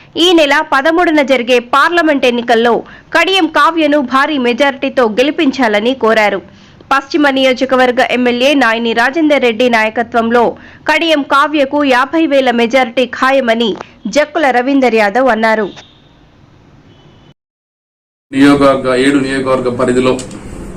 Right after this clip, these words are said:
Speaker 2: కాంగ్రెస్ పార్టీకి సంబంధించిన ఎమ్మెల్యేలు, మా హనంకొండ ఎమ్మెల్యే నాయని రాజేందర్ రెడ్డి గారు, హనంకొండ నియోజకవర్గంలో యాభై వేల మెజారిటీ కాంగ్రెస్ పార్టీకి రావాలనే ఉద్దేశంగా ప్రజల,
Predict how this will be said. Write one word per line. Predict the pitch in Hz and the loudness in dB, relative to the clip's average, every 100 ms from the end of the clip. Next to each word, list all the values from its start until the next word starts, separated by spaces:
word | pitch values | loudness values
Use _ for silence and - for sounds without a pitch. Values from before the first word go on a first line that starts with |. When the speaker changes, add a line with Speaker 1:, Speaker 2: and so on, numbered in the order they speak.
| - - - - - - - - - - 131 | -16 -16 -16 -14 -14 -16 -16 -16 -14 -4 2
Speaker 2:
కాంగ్రెస్ | 147 180 165 160 | 4 4 2 -2
పార్టీకి | 147 147 - | -2 -2 -4
సంబంధించిన | 131 127 123 123 120 | -4 -2 -4 -4 -2
ఎమ్మెల్యేలు, | 127 131 123 110 - - - - - - - - - | -2 0 0 -2 -8 -14 -16 -16 -16 -16 -16 -16 -6
మా | 127 127 | 0 2
హనంకొండ | 135 135 135 | 2 2 2
ఎమ్మెల్యే | 127 127 123 123 120 | 2 2 2 2 2
నాయని | 123 131 123 | 2 2 2
రాజేందర్ | 120 123 123 123 | 2 4 4 2
రెడ్డి | 120 120 | 2 4
గారు, | 127 160 - - - - - - - - - - - 147 | 2 2 -4 -12 -16 -16 -16 -16 -16 -16 -16 -16 -4 0
హనంకొండ | 165 190 180 175 | 0 0 -2 0
నియోజకవర్గంలో | 160 165 151 151 143 147 151 | 2 2 2 0 0 0 2
యాభై | 139 131 143 151 147 | 2 0 2 2 0
వేల | 143 131 | -2 -2
మెజారిటీ | 127 135 127 127 120 - 135 | -2 -2 -4 -6 -10 -12 -4
కాంగ్రెస్ | 135 143 - 131 | 0 0 0 -2
పార్టీకి | 127 117 | -2 -2
రావాలనే | 120 120 127 127 123 117 - - - | 0 2 2 2 0 -6 -10 -12 -6
ఉద్దేశంగా | 123 139 139 131 127 113 - - - - - - - - - - - - - - - - 131 | 0 2 2 0 0 -2 -6 -14 -16 -16 -14 -12 -14 -16 -16 -16 -16 -14 -12 -12 -12 -6 0
ప్రజల, | 127 143 151 | 2 2 2